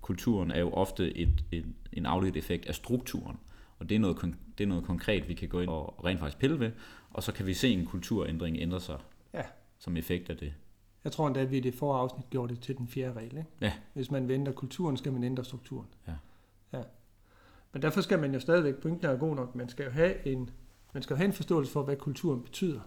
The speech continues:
Speaker 1: Ja.
Speaker 2: for den her måde at arbejde på.
Speaker 1: Har du oplevet, at, at du har set, øh, at man har ligesom undervurderet det her aspekt af kulturen?
Speaker 2: Ja, det har jeg.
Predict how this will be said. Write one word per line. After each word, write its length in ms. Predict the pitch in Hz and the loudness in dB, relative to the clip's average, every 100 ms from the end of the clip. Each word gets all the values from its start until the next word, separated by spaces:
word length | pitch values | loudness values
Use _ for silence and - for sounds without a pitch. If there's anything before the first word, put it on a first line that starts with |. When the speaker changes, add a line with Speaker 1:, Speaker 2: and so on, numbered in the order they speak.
| - | -10
Speaker 1:
Ja. 80 | 101 - - - - - | -12 -12 -20 -20 -20 -20
Speaker 2:
for 180 | - - | -8 -2
den 180 | 139 127 | 0 0
her 120 | 127 | -2
måde 220 | 123 127 | -2 -2
at 60 | 123 | -2
arbejde 220 | 120 120 | -6 -8
på. 180 | - - - - - | -10 -12 -14 -20 -8
Speaker 1:
Har 120 | - 120 | 0 6
du 120 | 131 | 6
oplevet, 320 | 147 143 120 | 8 6 8
at, 180 | 95 - | 6 4
at 120 | 101 | -2
du 60 | 110 | 0
har 80 | 101 | 0
set, 420 | - 127 90 - | 4 2 2 -2
øh, 220 | 90 85 - | 0 0 -2
at 100 | - | -2
man 160 | 90 | -4
har 380 | 87 87 87 82 85 | -4 -6 -8 -8 -8
ligesom 280 | 87 95 101 | -8 -6 0
undervurderet 560 | 107 131 120 104 82 76 - | 2 4 2 2 0 -2 -6
det 100 | 95 | -4
her 80 | 92 80 | -2 -2
aspekt 380 | - 90 92 - - | -2 -6 -6 -16 -12
af 60 | 92 | -8
kulturen? 440 | 98 87 101 85 - - - - _ - - - | -8 -6 -6 -6 -12 -20 -20 -20 _ -20 -14 0
Speaker 2:
Ja, 220 | 156 180 - - - - | 2 2 -2 -14 -10 0
det 100 | 170 | 2
har 260 | - 175 165 | 4 4 4
jeg. 160 | 123 | 0